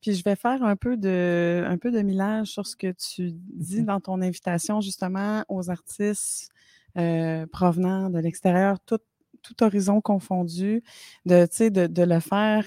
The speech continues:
Speaker 1: euh, que ce soit en français ou en anglais, parce que même si on
Speaker 2: Mhm.
Speaker 1: est au Québec, euh, beaucoup de
Speaker 2: Oui.
Speaker 1: communautés anglophones aussi
Speaker 2: Mhm.
Speaker 1: qu'il ne faut pas, euh, sous-estimer.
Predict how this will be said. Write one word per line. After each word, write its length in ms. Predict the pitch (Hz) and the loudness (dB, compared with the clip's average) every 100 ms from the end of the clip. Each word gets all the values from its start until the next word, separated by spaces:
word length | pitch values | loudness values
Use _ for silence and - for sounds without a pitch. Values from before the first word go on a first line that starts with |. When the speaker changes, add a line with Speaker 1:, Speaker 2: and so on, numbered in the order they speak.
| - | 0
Speaker 1:
euh, 140 | 165 | -2
que 100 | 165 | -2
ce 140 | 170 180 | -6 -6
soit 160 | 185 | -4
en 60 | 190 | -4
français 340 | 180 180 233 - | -2 0 0 0
ou 120 | 208 | 0
en 100 | 202 | 0
anglais, 280 | 190 190 202 | 0 0 0
parce 160 | 185 - | -2 -4
que 80 | |
même 160 | 185 190 | -2 -2
si 100 | - | 2
on 60 | 202 | 2
Speaker 2:
Mhm. 60 | |
Speaker 1:
est 120 | 190 | 2
au 60 | 185 | 0
Québec, 340 | 180 170 202 - 175 | -2 0 0 -2 -2
euh, 100 | 160 | -2
beaucoup 260 | 160 - | -4 -8
de 60 | 214 | -8
Speaker 2:
Oui. 40 | |
Speaker 1:
communautés 720 | - 196 190 185 175 202 196 - | -2 2 2 2 2 2 2 0
anglophones 680 | 180 175 156 151 180 180 180 - | -2 0 -2 -2 -2 -2 -4 -8
aussi 540 | 170 156 - - 226 - | -6 -6 -6 -2 -2 0
Speaker 2:
Mhm. 80 | 151 143 160 _ | -2 -2 -6 _
Speaker 1:
qu'il 160 | - 175 | -4 -2
ne 100 | 170 | -2
faut 200 | - 165 | -4 -6
pas, 400 | - 185 185 175 | -2 0 2 2
euh, 440 | 165 151 151 156 | 4 4 2 0
sous-estimer. 840 | 160 - 165 165 - - 180 226 | -2 -4 -2 -2 -4 -2 4 4